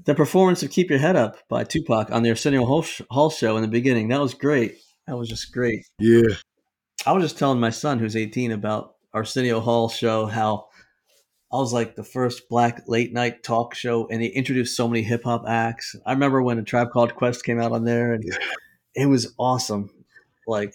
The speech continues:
Speaker 2: Yeah.
Speaker 1: that's, I remember, um, Bill Clinton playing saxophone.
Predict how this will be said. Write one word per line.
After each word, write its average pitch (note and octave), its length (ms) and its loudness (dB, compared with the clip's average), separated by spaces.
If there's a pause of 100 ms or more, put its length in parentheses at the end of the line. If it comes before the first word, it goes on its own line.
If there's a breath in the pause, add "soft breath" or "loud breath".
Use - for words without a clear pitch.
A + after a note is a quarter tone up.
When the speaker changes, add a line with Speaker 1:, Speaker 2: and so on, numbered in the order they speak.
(140)
Speaker 2:
Yeah. F#2+ 280 -4
Speaker 1:
that's, B2 320 0
I - 40 -12
remember, F#3 340 4
um, D#3+ 300 2
Bill D#3 160 2
Clinton B2+ 460 0
playing C3 260 0
saxophone. A2+ 680 -2